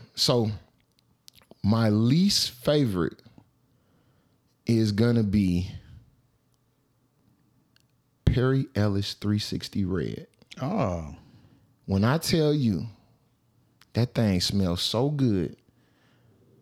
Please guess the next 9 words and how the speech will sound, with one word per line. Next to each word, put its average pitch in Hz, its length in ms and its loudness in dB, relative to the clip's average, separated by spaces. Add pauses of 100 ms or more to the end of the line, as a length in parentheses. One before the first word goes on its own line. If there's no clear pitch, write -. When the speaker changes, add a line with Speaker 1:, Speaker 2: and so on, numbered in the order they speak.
(440)
Speaker 1:
I'm 123 220 4
like, 90 300 2
"Boy." 85 240 0 (1400)
So, 120 500 0 (920)
um, 107 520 2
they, 117 200 0
so 117 220 0
Perry 156 380 4
Ellis, 104 440 2